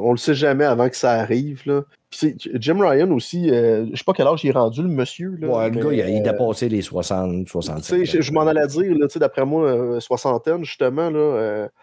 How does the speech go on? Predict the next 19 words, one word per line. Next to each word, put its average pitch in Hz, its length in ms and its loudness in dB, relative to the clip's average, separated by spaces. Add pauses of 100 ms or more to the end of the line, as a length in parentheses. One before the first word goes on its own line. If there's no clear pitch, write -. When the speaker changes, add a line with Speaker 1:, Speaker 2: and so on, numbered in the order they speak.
(340)
Speaker 1:
euh, 110 280 2 (200)
tu - 60 -10
sais, - 160 -4
ça - 140 -4
fait - 20 4
longtemps 143 340 2
qu'il 151 120 -2
est 127 40 0
dans 127 140 4
l'industrie, 165 680 -4 (220)
c'est - 220 -4
peut-être 139 280 0
pas 185 120 0
négatif 151 460 0
dans 139 120 0
une 123 160 -4
industrie 123 260 -8
qui 131 140 -8
va 127 60 2